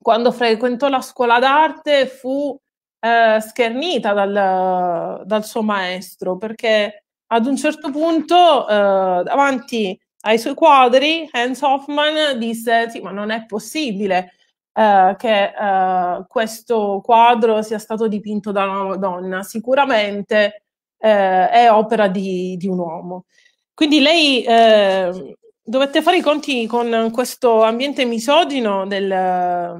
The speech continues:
del, della cultura contemporanea a lei negli Stati Uniti, e per poter farsi valere cambiò il suo nome da Lea a Lee, che è un nome maschile, quindi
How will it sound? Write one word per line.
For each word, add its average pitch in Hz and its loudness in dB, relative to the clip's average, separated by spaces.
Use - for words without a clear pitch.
del, 185 -12
della 190 -10
cultura 240 0
contemporanea 214 0
a 196 -4
lei 202 0
negli 202 -10
Stati 214 -12
Uniti, 233 -8
e 247 -2
per 294 2
poter 277 4
farsi 269 -2
valere 262 2
cambiò 233 -4
il 233 -4
suo 247 -12
nome 240 -6
da 220 2
Lea 247 2
a 208 0
Lee, 208 -2
che 185 -8
è - -4
un 190 -6
nome 196 -6
maschile, 180 -10
quindi 196 -6